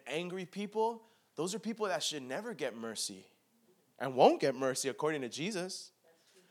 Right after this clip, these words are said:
But if you're a merciful person, and I'm not saying this bland, you know,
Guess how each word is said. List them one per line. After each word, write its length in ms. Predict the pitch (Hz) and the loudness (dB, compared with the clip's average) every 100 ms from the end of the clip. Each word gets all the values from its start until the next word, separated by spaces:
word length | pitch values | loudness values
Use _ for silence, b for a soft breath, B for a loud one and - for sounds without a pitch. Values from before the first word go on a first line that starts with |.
| b b - | b b 0
But 120 | 151 | 2
if 160 | 147 | 2
you're 120 | 147 180 | 0 0
a 40 | |
merciful 520 | 180 196 190 190 175 | 0 -2 -2 -2 -4
person, 480 | - 147 143 - 107 - _ _ _ _ _ _ - | -6 -4 -2 -4 -6 -12 _ _ _ _ _ _ 2
and 120 | 156 | 6
I'm 100 | 220 | 8
not 120 | 254 | 8
saying 220 | - 240 | 8 6
this 160 | 202 131 | 6 4
bland, 760 | 135 151 175 180 175 165 151 b b | 4 8 12 12 12 8 -4 b b
you 140 | - 175 | -2 2
know, 400 | 160 147 151 | 8 10 10